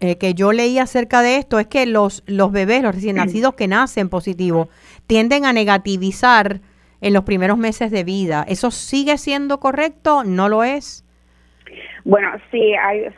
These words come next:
Speaker 2: si un bebé nace a una, eh, madre con V I H, eh, procede tratar al bebé por seis semanas con un medicamento,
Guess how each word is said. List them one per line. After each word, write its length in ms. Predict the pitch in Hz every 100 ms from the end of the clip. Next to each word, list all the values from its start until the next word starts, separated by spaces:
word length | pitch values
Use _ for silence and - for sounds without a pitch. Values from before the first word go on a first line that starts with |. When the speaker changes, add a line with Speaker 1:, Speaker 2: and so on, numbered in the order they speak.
| -
Speaker 2:
si 280 | 220 196
un 260 | 190 214 233
bebé 240 | 254 269
nace 280 | 277 269 285
a 120 | 269 214
una, 540 | 208 208 214 226 233 -
eh, 380 | - 190 185 180
madre 480 | 196 185 185 220 220
con 260 | 214 214
V 140 | 214 196
I 200 | 214 240
H, 500 | 175 170 - 196 254 _ - - - _ -
eh, 560 | 202 185 175 170 175 -
procede 640 | 214 196 190 220 220 240 240
tratar 380 | 226 190 180
al 140 | 190 202
bebé 400 | 214 196 202 214
por 220 | 202 180 - -
seis 200 | 180 180
semanas 500 | 220 208 175 170 185 -
con 140 | 175
un 120 | 165
medicamento, 880 | 175 185 185 180 170 175 - 175 175